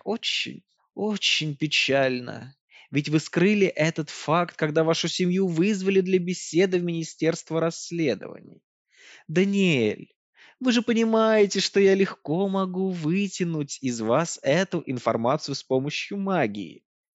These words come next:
И у меня есть все полномочия. Могу показать подписанный королём ордер».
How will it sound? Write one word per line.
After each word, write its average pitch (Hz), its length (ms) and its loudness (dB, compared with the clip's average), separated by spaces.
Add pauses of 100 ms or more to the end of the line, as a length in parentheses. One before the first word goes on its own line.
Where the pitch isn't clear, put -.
(160)
И 104 100 -2
у 101 60 -2
меня 98 380 -2
есть 165 240 -2
все - 420 -4
полномочия. 110 920 -8 (420)
Могу 208 340 -2
показать 190 640 -2
подписанный 170 680 -4
королём 165 560 0
ордер». 87 500 -8